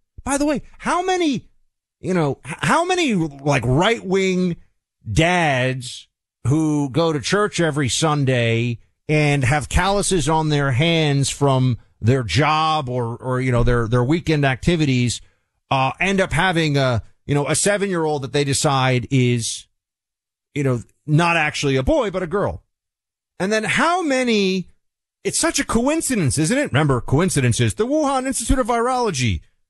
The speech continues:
covid pops up right next to it. It's a big world. Oh, that's a coincidence. Sure it is.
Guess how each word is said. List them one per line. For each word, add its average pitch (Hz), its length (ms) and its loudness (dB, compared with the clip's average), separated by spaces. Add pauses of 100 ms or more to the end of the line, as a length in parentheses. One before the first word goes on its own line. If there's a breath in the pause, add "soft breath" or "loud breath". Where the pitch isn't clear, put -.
covid 180 380 0
pops 127 320 0
up 110 140 0
right 180 180 0
next 220 240 -2
to 139 140 0
it. 104 60 0
It's - 120 -6
a 269 40 -2
big 294 200 0
world. 262 500 0
Oh, 285 200 0
that's 277 180 -4
a 214 60 -6
coincidence. 185 600 -2
Sure 147 280 2
it 113 40 0
is. 95 200 -2